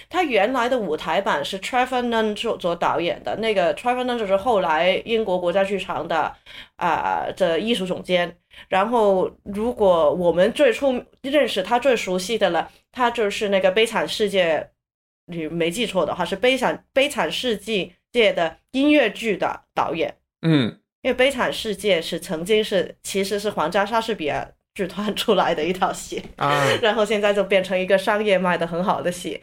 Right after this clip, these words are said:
Speaker 2: 嗯。
Speaker 1: 然后他那套戏你是个，真的是看到导演很，很用心的去帮助观众去理解不同人的角色。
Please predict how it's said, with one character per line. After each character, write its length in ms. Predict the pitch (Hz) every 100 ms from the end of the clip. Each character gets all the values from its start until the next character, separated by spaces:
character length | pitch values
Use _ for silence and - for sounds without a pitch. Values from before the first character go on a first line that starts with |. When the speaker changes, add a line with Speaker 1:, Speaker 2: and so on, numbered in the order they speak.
| -
Speaker 2:
嗯。 260 | 135 120 107
Speaker 1:
然 260 | - 220 294
后 300 | 320 330 254 -
他 720 | - 302 302 294 294 277 - _ _ _ _
那 280 | - 302 392
套 200 | 294 294
戏 180 | 254 277
你 100 | 214
是 180 | 185 240
个， 140 | 277
真 280 | 269 311 320
的 120 | 302
是 160 | 240 254
看 320 | - 302 254
到 260 | 226 214 - - - _
导 260 | - 190 247
演 220 | 294 196
很， 560 | - 175 190 160 120 - _ _ _ -
很 220 | 233 196
用 300 | 233 339 277
心 480 | 262 - 320 330 330
的 100 | 262
去 220 | - 269
帮 340 | 254 277 285 302
助 220 | 277 220
观 320 | 208 254 285
众 220 | 285 226
去 200 | 196 226
理 340 | 190 170 196 277
解 360 | 214 143 - _ _ _ _ _ _
不 140 | 277
同 200 | 285 208
人 300 | 214 190 165
的 120 | 220 214
角 300 | - 151 185
色。 340 | - 208 -